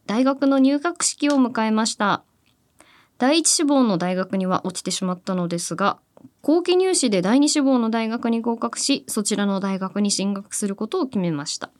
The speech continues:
今は新しい環境に行きたいと不安が入り混じった気持ちですが、大学生活を存分に楽しみたいと思います。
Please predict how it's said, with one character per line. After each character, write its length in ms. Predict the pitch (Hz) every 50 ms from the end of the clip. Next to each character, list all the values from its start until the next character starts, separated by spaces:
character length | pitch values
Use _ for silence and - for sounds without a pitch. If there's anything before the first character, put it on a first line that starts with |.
| _ _ _ _ _ _ - - - - - - - _ -
今 260 | 247 226 220 190 180
は 160 | 170 160 156 -
新 220 | - 220 247 254
し 260 | 240 - - 277 269 254
い 40 |
環 220 | 247 - 233 233 233
境 220 | 226 - 233 226
に 120 | 214 214 202
行 60 | -
き 80 | -
た 140 | - - 269
い 80 | 277 269
と 100 | 262 269
不 180 | 262 277 262
安 160 | 262 262 262 262
が 100 | 262 262
入 140 | 262 254
り 40 | 269
混 100 | 262 262
じ 80 | 254 262
っ 40 | 262
た 120 | 262 262 247
気 100 | - 254
持 120 | 240 240
ち 140 | 247 - 247
で 80 | 240 240
す 140 | - -
が、 260 | 202 220 220 214 - - _
大 160 | - 185 175
学 200 | 175 175 180 175
生 180 | - - 196 185
活 260 | 185 180 175 175 180
を 100 | 165 160
存 180 | - - 160 196
分 200 | 240 277 381 392
に 100 | 392 349
楽 200 | 339 311 302 302
し 80 | -
み 140 | 285 277 277
た 100 | 277 277
い 80 | 269 262
と 80 | 262
思 160 | 240 240 233 233
い 80 | 233
ま 160 | 233 233 240
す。 140 | 233 - -